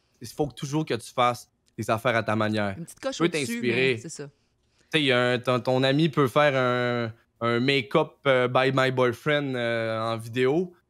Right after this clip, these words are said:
Speaker 1: mais peut-être que le tien va être moins drôle ou plus drôle. Il faut que tu le fasses à ta manière. Il faut pas que tu copies intégralement. Tu peux
Speaker 2: Exact.
Speaker 1: t'inspirer d'une idée, mais il faut que tu la, la mettes, euh, dans tes mots à toi.
Speaker 2: Ok.
Speaker 1: Puis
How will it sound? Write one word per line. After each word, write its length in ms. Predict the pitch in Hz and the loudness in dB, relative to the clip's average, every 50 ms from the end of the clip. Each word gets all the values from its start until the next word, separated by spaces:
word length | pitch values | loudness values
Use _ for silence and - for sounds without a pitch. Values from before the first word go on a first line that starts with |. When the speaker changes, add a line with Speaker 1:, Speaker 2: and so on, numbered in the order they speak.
| _ | _
Speaker 1:
mais 100 | - 117 113 | -6 -6 -2
peut-être 260 | - - 170 165 - | 0 0 0 0 2
que 60 | 160 | 2
le 100 | 147 131 | 2 2
tien 280 | 131 - - - 170 170 | 0 -4 -2 -2 0 2
va 140 | 151 139 131 - | 2 2 2 2
être 180 | 147 143 131 127 - _ _ _ - 160 | 0 -2 -2 -6 -16 _ _ _ -4 0
moins 280 | 156 160 175 165 165 | 2 2 4 4 2
drôle 260 | 156 151 156 175 180 175 | 2 2 4 4 4 2
ou 20 | |
plus 180 | 143 131 - 139 | 0 -2 -4 -2
drôle. 340 | 147 131 143 165 185 180 165 | 0 0 2 2 0 0 -2
Il 40 | - | -6
faut 100 | - 135 | -10 -12
que 60 | 123 | -10
tu 80 | - 143 | -10 -8
le 60 | 123 | -4
fasses 180 | 165 156 - | -4 -4 -4
à 60 | - 135 | -4 -4
ta 120 | - 127 | -2 -2
manière. 260 | 127 127 127 139 147 | -2 -2 -4 -4 -6
Il 60 | 143 | -6
faut 100 | - 131 120 | -6 -10 -10
pas 100 | 117 151 | -12 -12
que 100 | 135 _ - | -16 _ -18
tu 260 | - 120 113 110 107 _ _ _ _ _ _ _ | -14 -12 -10 -10 -12 _ _ _ _ _ _ _
copies 180 | - 117 113 139 | -6 -4 -2 -2
intégralement. 460 | 127 120 127 113 120 117 120 131 131 | -2 -2 -2 -2 -2 -2 0 -2 -2
Tu 140 | 120 - 165 | -4 -6 -4
peux 180 | 160 160 160 165 | -2 0 0 0
Speaker 2:
Exact. 220 | 160 - - _ _ - | 0 -2 -8 _ _ -6
Speaker 1:
t'inspirer 480 | 143 143 - - - 165 147 170 170 | -6 -6 -6 -6 -4 0 0 2 0
d'une 200 | 160 127 147 143 | 0 0 0 0
idée, 320 | 139 131 131 139 143 156 165 | 0 2 2 2 2 2 2
mais 120 | 143 123 | 0 -2
il 60 | 113 | -2
faut 100 | - 131 | -4 -6
que 60 | 120 | -10
tu 140 | - - 127 | -8 -6 -4
la, 260 | 120 113 113 107 104 - | -2 -2 -2 -2 -4 -4
la 160 | - 120 113 | -4 -2 -2
mettes, 200 | 123 127 123 123 _ _ - | 0 -2 -2 -4 _ _ -6
euh, 100 | 107 104 | -4 -2
dans 200 | 107 113 117 123 | 0 0 0 0
tes 120 | 117 127 123 | 0 0 2
mots 180 | 123 123 123 | 2 4 2
à 40 | 120 | 2
toi. 260 | 113 - 120 120 104 110 | 0 0 -2 -4 -4 -6
Speaker 2:
Ok. 40 | - _ - | -8 _ -10
Speaker 1:
Puis 440 | 113 104 101 101 101 101 95 95 98 | -8 -6 -4 -4 -4 -6 -8 -10 -12